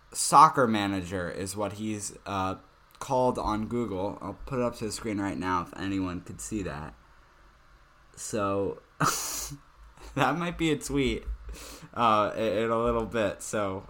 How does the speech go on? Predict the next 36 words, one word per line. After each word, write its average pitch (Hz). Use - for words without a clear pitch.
I 120
don't 139
know. 131
That, 110
that's -
interesting. 120
<laughs> -
But, 147
uh, 131
moving 185
on 123
to 135
the 120
Aaron 113
Robinson 107
selection. 117
Obviously, 117
we 117
gave 110
up -
that 101
fifth 110
round 101
pick 110
to 123
the 120
Denver 113
Broncos 107
that 101
we 101
just 110
knew, 104
you 98
know, 92
recently 98
required, 98